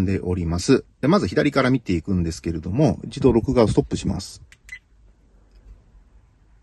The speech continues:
そうしますと、ここ点滅しますんで、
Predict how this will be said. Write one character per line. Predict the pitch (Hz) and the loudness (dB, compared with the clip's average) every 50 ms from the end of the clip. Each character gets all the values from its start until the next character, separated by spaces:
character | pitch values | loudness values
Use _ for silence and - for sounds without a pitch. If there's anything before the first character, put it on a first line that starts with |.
| _ _ _ _ _ _ _ _ _ _ _ _ _ _ _ _ _ _ _ _ _ _ _ _ _ _ - | _ _ _ _ _ _ _ _ _ _ _ _ _ _ _ _ _ _ _ _ _ _ _ _ _ _ 2
そ | - 226 | 4 6
う | |
し | 226 | 8
ま | 214 196 | 6 6
す | - | 6
と、 | - | 2
こ | - | 2
こ | - - 98 | 4 4 6
点 | - 123 120 117 | 8 8 8 10
滅 | 117 113 104 - - | 10 8 6 4 0
し | - - | 2 4
ま | 110 104 98 | 6 6 6
す | - 90 | 6 4
ん | 85 82 | 2 4
で、 | 90 120 120 104 - | 6 8 8 6 6